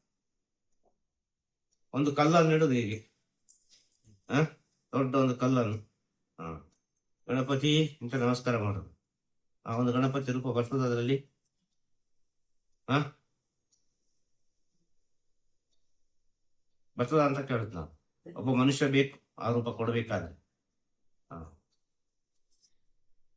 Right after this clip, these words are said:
ಅದು ಮಣ್ಣಿನಿಂದ ಬಂದ್ರು ಸರಿ, ಎಲ್ಲಿಂದ ಬಂದ್ರು ಸರಿ. ಹ, ಒಂದು ಮನುಷ್ಯನೆಲ್ಲ ರೂಪ ಬರ್ಲಿಕ್ಕಿಲ್ಲ. ಹ? ಹೇಗೆ ಬರುದು?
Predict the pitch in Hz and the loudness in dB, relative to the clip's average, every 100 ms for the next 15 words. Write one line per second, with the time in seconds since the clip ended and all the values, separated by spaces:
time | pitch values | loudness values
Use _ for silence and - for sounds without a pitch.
0 | _ _ _ - 107 113 110 123 143 139 | _ _ _ -6 -4 0 2 4 4 4
1 | 139 135 135 139 143 143 160 - 123 135 | 4 4 4 2 0 0 -2 -2 0 2
2 | 135 131 127 123 120 120 107 101 101 98 | 2 2 2 0 -2 -2 -4 -6 -12 -16
3 | - _ _ _ _ - 92 90 113 110 | -20 _ _ _ _ -14 -10 -6 -4 0
4 | 117 135 143 143 135 131 123 127 113 113 | 2 4 4 2 4 4 2 0 -2 -2
5 | 113 110 87 - - _ _ _ _ _ | -4 -6 -10 -10 -18 _ _ _ _ _
6 | _ _ _ _ _ _ _ 104 135 135 | _ _ _ _ _ _ _ -2 0 0
7 | - _ _ _ - 143 143 113 90 82 | -10 _ _ _ 0 2 4 0 -2 -10